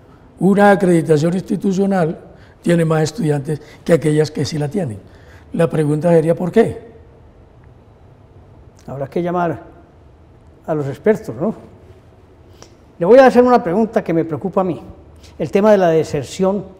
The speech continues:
Speaker 2: en, en, en, en, en educación superior sigue siendo alta. ¿Será que los docentes que tenemos no enamoran, no entusiasman,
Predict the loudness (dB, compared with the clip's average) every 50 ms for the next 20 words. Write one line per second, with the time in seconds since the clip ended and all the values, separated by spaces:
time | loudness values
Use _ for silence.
0 | -20 -20 -20 -20 _ _ _ _ -6 -4 -2 -4 -4 -6 -8 -8 -8 -8 -8 -10
1 | -10 -8 -8 -8 -8 -8 -8 -8 -6 -6 -6 -6 -8 -8 -8 -6 -6 -6 -8 -8
2 | -8 -6 -6 -6 -6 -6 -4 -2 -2 0 0 -2 -2 -4 -8 -16 -20 -20 -12 -10
3 | -6 -4 -4 -4 -2 -4 -4 -2 -2 -4 -4 -6 -10 -18 -20 -20 -20 -20 -20 -20
4 | -20 -20 -20 -20 -20 -10 -4 -2 -2 0 0 -2 -2 -2 -2 0 0 0 0 0
5 | -2 -4 -6 -6 -6 -6 -6 -6 -4 -4 -6 -6 -6 -6 -8 -8 -8 -8 -8 -6
6 | -6 -6 -8 -8 -10 -14 -18 -20 -20 -20 -20 -20 -20 -20 -20 -20 -20 -12 -8 -4
7 | -2 -2 0 0 0 0 -2 -2 -2 -2 -2 -2 0 0 2 2 2 2 -2 -4
8 | -10 -16 -20 -20 -20 -20 -20 _ _ -20 -20 -20 -20 -20 -20 _ -20 -20 -20 -20
9 | -20 -20 -20 -18 -12 -8 -4 -2 0 0 0 0 -2 -2 -4 -4 -4 -4 -6 -6
10 | 0 2 2 2 2 2 -2 -4 -6